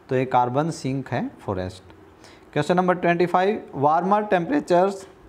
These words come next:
result into which of the following? मतलब ज़्यादा गर्मी किसकी वजह से हो रही है? तो rise in sea level, extreme weather events और साइक्लोन, इन तीनों की वजह से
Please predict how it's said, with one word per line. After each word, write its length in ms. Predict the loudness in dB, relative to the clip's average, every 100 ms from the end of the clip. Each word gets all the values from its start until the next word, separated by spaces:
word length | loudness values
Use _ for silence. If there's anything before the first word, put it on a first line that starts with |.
| -14 0
result 380 | 2 4 2 2
into 280 | 2 2 2
which 180 | 2
of 100 | 2
the 120 | 2 0
following? 360 | 0 0 -2 -6 -16 -20 -20 -20 -20 -20 -20 -14 -4
मतलब 480 | 0 0 0 -2
ज़्यादा 280 | 0 2 2
गर्मी 260 | 2 0 0
किसकी 280 | -2 0 2
वजह 220 | 4 2
से 140 | 2
हो 140 | 4 4
रही 180 | 2
है? 220 | 0 -2 -2
तो 300 | 2 4 4
rise 260 | 4 2
in 140 | 0 -2
sea 200 | 0 4
level, 320 | 4 4 4
extreme 440 | 0 0 -4 0
weather 260 | 2 2 4
events 400 | 4 2 0 -2
और 160 | -2
साइक्लोन, 560 | 0 0 0 -2 -4 -6 -6
इन 160 | -6 -4
तीनों 240 | -4 -2
की 100 | -2
वजह 200 | 0 0
से 280 | -2 -4